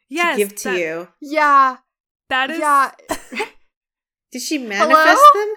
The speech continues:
Speaker 2: or did she with her incorporeal spirit body, gather them for you from the local, like, area.
Speaker 1: I don't
Speaker 2: 'Cause
Speaker 1: know. If StarClan can just g-,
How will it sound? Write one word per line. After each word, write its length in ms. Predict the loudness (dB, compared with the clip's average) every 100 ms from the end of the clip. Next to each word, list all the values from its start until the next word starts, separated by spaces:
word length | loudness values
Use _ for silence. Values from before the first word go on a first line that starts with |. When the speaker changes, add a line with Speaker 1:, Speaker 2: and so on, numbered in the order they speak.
| -12 -10
Speaker 2:
or 100 | -8
did 140 | -8
she 520 | -8 -8 -8 -8 -12 _ _ _ _
with 220 | -4 -4 -4
her 120 | -6
incorporeal 840 | -6 -8 -10 -12 -6 -4 -2 -4
spirit 560 | -8 -6 -4 -4 -6 -8
body, 480 | -12 -12 -12 -14 -12
gather 440 | -10 -8 -6 -6 -6
them 280 | -8 -12
for 280 | -18 -14 -12
you 200 | -10 -10
from 340 | -12 -16 -16 -14
the 100 | -14
local, 560 | -10 -10 -10 -10 -10 -10
like, 420 | -12 -16 -20 -20 _ _ -12
area. 800 | -8 -6 -6 -8 -10 -14 -16 _ _ _ _ _ _ _ _ _ _ -20
Speaker 1:
I 120 | -20 -18
don't 300 | -18 -16 -10
Speaker 2:
'Cause 340 | -8 -8 -10
Speaker 1:
know. 500 | -12 -12 -12 -16 -18 _ _ _ _ -20 -20 _ _ _ _ _ _ _ _ _ -12
If 160 | -12
StarClan 600 | -12 -8 -8 -8 -10 -10
can 180 | -10 -14
just 280 | -14 -20 _ _ _ _ _
g-, 260 | -20 -20